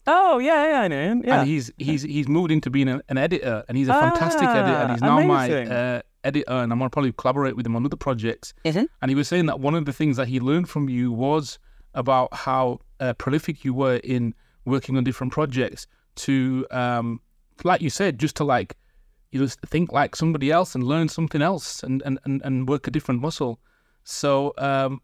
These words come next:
Speaker 2: and working with him for me has been, has been joyous, because he's a director as
Speaker 3: Mm-hmm.
Speaker 2: well as an editor,
Speaker 3: Mm-hmm.
Speaker 2: and it was just amazing to be able to bounce an idea from him as an editor, but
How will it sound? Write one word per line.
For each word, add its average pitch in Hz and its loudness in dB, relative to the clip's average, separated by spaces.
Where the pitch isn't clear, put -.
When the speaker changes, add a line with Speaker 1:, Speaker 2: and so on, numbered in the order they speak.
Speaker 2:
and 143 0
working 175 4
with 139 2
him 165 2
for 139 -2
me 131 2
has 117 -2
been, 120 0
has 123 -4
been 117 0
joyous, 143 0
because - -4
he's 139 -2
a 135 0
director 135 0
as 175 2
Speaker 3:
Mm-hmm. 214 4
Speaker 2:
well 151 4
as 131 0
an 127 0
editor, 131 -2
Speaker 3:
Mm-hmm. 160 2
Speaker 2:
and 135 2
it 135 0
was 139 0
just 143 -4
amazing 151 2
to 131 -6
be 131 0
able 127 -2
to 127 -2
bounce 135 0
an 147 -2
idea 139 0
from 131 -4
him 123 -2
as 135 0
an 143 0
editor, 143 -2
but 120 -2